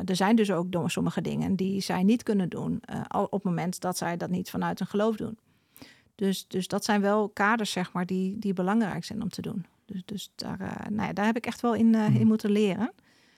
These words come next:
Speaker 1: Dus ik, ik denk nog steeds wel dat ik echt wel, want dat merk ik ook. Ik heb heel makkelijk ingang ook bij niet-christelijke ondernemers bijvoorbeeld. Ehm, dus dat, ik denk dat dat er nog steeds is.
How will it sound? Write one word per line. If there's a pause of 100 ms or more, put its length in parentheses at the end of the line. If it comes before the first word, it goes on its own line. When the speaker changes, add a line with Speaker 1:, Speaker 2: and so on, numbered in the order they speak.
Speaker 1:
Dus
ik,
ik
denk
nog
steeds
wel
dat
ik
echt
wel, (140)
want
dat
merk
ik
ook.
Ik
heb
heel
makkelijk
ingang
ook
bij
niet-christelijke
ondernemers
bijvoorbeeld. (120)
Ehm, (1160)
dus
dat,
ik
denk
dat
dat
er
nog
steeds
is.